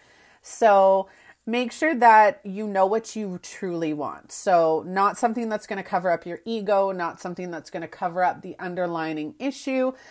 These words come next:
um, not something that's feeding an unaligned belief. So again, if you're sitting there going, "Oh, hey, guess what? Um, I really wanna be in a relationship. I really, you know, I really want my ideal partner," but at the same time, you're struggling with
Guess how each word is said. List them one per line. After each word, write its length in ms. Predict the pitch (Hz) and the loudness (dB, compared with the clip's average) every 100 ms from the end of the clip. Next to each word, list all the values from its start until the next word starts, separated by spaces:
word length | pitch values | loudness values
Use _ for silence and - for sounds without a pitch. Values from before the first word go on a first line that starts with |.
| - - | -20 -4
um, 400 | 202 196 196 190 - | 2 4 4 2 -4
not 340 | 196 214 220 | 2 4 4
something 420 | - 247 220 226 220 | 4 0 0 -4 -2
that's 240 | 190 - | -2 -4
feeding 460 | - 220 214 220 214 | -10 -6 -4 -4 -6
an 80 | |
unaligned 640 | 180 185 185 180 175 175 170 | -8 -6 -4 -2 -4 -6 -6
belief. 320 | 165 160 160 | -6 -6 -6
So 240 | - 185 | -6 -4
again, 380 | 170 165 180 175 | -4 0 -2 -2
if 100 | 175 | -6
you're 80 | 185 | -8
sitting 340 | - 202 190 | -4 -4 -4
there 160 | 185 180 | -4 -4
going, 360 | 175 175 175 - | -2 -2 -2 -4
"Oh, 260 | 254 262 220 | 2 2 2
hey, 320 | 202 240 208 | 0 0 -2
guess 340 | 175 190 185 - | -2 -4 -2 0
what? 380 | 226 196 185 _ _ _ _ - | 2 2 0 _ _ _ _ -8
Um, 580 | 185 180 175 170 170 - _ - _ - | -2 0 0 -2 -4 -12 _ -20 _ -12
I 60 | |
really 520 | 180 190 214 285 277 | -10 -8 -2 0 2
wanna 220 | 269 254 240 | 0 -2 -2
be 120 | 240 | -2
in 80 | 233 | -2
a 40 | |
relationship. 1120 | 220 202 196 202 208 202 - 208 190 185 175 _ _ _ _ _ _ - | 0 0 0 -4 -8 -10 -6 0 2 2 0 _ _ _ _ _ _ -14
I 60 | |
really, 540 | 175 185 233 240 233 - | -10 -2 2 2 0 -6
you 160 | 190 202 | -8 -6
know, 140 | 185 | -2
I 60 | 180 | -2
really 280 | 180 208 202 | -2 -4 -2
want 200 | 190 156 | -4 -6
my 180 | 190 | -4
ideal 240 | 180 175 170 | -4 -4 -4
partner," 600 | - 285 233 240 233 233 _ _ - | -2 0 0 -4 -6 -8 _ _ -6
but 100 | 214 | -4
at 100 | 202 | -4
the 100 | 208 | -6
same 260 | 226 208 | -6 -6
time, 240 | 196 196 185 | -6 -6 -6
you're 80 | |
struggling 640 | 185 - 185 180 208 220 196 | -8 -2 -2 -2 -6 -6 -4
with 480 | 175 170 175 - | -2 -2 -4 -12